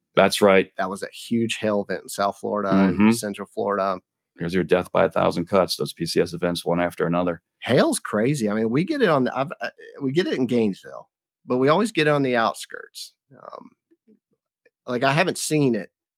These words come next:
Speaker 2: Like, I've got reports that it's hailing in Gainesville, but, you know, it's
Speaker 1: Yeah.
Speaker 2: like, I mean, Gainesville's fairly big. I get that, but still, like,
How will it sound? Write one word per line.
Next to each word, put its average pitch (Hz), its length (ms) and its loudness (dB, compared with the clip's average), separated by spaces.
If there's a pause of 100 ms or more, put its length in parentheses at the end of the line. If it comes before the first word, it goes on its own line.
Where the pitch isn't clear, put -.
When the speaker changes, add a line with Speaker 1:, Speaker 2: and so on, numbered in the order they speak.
(440)
Speaker 2:
Like, 127 160 0
I've 131 140 2
got 120 240 2 (180)
reports 131 420 0
that 110 240 -6
it's 113 160 -10
hailing 214 340 4
in 175 100 2
Gainesville, 135 560 -2
but, 104 220 -8
you 139 100 -4
know, 131 80 0
it's 110 80 2
Speaker 1:
Yeah. 104 320 4
Speaker 2:
like, 95 120 -4 (320)
I 143 80 -6
mean, 147 140 0
Gainesville's 156 380 0
fairly 127 460 0
big. 104 300 -2
I 98 80 -6
get 110 280 -6
that, 104 320 -6
but 104 140 -16
still, 113 420 -4
like, 101 220 -8